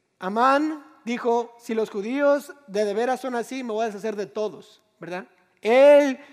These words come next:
"Yo no quiero destruir nada más a uno, quiero destruir a todos". Eso es venganza. Er-, era un extremo, ¿verdad? ¿Por qué se va a matar a todos?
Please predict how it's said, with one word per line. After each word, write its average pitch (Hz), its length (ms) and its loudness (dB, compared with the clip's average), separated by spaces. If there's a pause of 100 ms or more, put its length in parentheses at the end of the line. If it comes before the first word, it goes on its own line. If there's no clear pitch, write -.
(160)
"Yo 202 100 -2
no 254 120 -4
quiero 277 180 -2
destruir 269 280 -4
nada 262 140 -2
más 262 220 -4
a 240 80 -2
uno, 247 360 -6
quiero 233 180 -2
destruir 233 300 -6
a 208 100 -6
todos". 202 460 -10
Eso 196 220 -12
es 226 180 -10 (100)
venganza. 190 640 -8 (1000)
Er-, 190 280 -10
era 202 240 -2
un 233 100 -2
extremo, 233 480 -6
¿verdad? 151 360 -12 (540)
¿Por 180 140 -10
qué 214 200 -2
se 226 140 -6
va 214 60 0
a 214 40 -2
matar 220 280 -4
a 196 100 -6
todos? - 460 -16